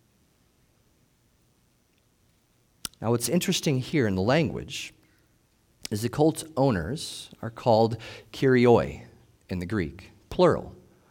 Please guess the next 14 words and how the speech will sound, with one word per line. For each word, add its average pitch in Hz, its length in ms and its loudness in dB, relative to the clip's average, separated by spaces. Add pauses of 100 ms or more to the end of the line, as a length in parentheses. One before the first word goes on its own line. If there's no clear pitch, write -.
(480)
for 110 100 -4
what 110 160 2
the 135 60 -2
Lord 143 260 6
is 90 140 -6
called, - 360 -12 (480)
kyrios. 98 840 -4 (1900)
The 110 80 -4
same 165 380 4
term, 139 400 0 (600)
ownership, 151 640 2 (380)
master, 131 640 -2 (400)
and 110 160 -2
Lord. 104 360 -4